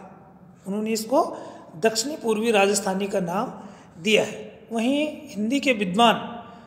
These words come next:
भाषा विज्ञान के जानकार डॉक्टर सुनीति कुमार चटर्जी इसे पश्चिमी हिंदी और राजस्थानी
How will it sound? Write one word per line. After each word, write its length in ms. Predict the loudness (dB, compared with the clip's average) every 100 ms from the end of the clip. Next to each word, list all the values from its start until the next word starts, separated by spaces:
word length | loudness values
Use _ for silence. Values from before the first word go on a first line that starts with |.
| -20 -20 _
भाषा 260 | -2 2 4
विज्ञान 500 | 2 0 4 4 4
के 120 | 0
जानकार 560 | 2 2 2 4 6 6 2 -8 -14 -18 -20 -20 -20
डॉक्टर 340 | 2 4 4 -4
सुनीति 500 | -4 -2 -2 -2 -2
कुमार 360 | 2 4 2 0
चटर्जी 400 | -2 -4 0 0 0 -12 -16 -16 -10
इसे 180 | -4 -4 2
पश्चिमी 380 | 0 0 -2 0
हिंदी 400 | 2 2 2 0 -2 -10 -16 -20 -20 -10 0
और 140 | 6
राजस्थानी 560 | 8 6 4 2 0